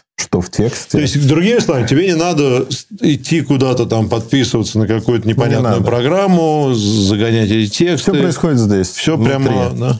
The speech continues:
Speaker 1: Я тебе
Speaker 2: Ничего
Speaker 1: больше
Speaker 2: себе.
Speaker 1: того скажу. Э, ну, у меня достаточно большое число звонков, конфколов, э, с-, на английском языке, международных, назовем это так.
Speaker 2: Мгм.
Speaker 1: И то, что в этом телефоне, в Galaxy S двадцать четыре, любом,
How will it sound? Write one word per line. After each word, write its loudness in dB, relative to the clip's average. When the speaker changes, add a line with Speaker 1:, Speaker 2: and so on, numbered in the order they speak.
Speaker 1:
Я 2
тебе 2
Speaker 2:
Ничего 2
Speaker 1:
больше 0
Speaker 2:
себе. 2
Speaker 1:
того 0
скажу. -2
Э, 0
ну, 2
у 2
меня 2
достаточно 0
большое 0
число 0
звонков, 0
конфколов, -2
э, 0
с-, -8
на 0
английском 0
языке, -2
международных, 0
назовем 0
это -4
так. 0
Speaker 2:
Мгм. -8
Speaker 1:
И 2
то, 0
что -2
в 2
этом 0
телефоне, 0
в 2
Galaxy 0
S 0
двадцать 0
четыре, 2
любом, 2